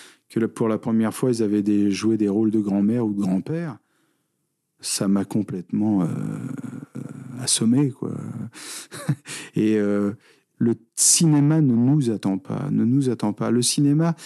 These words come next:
c'est en prise directe avec ce qu'on est sur le moment.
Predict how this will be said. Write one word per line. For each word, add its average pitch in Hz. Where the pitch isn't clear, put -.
c'est -
en 127
prise 123
directe 135
avec 117
ce -
qu'on 117
est 117
sur -
le 110
moment. 92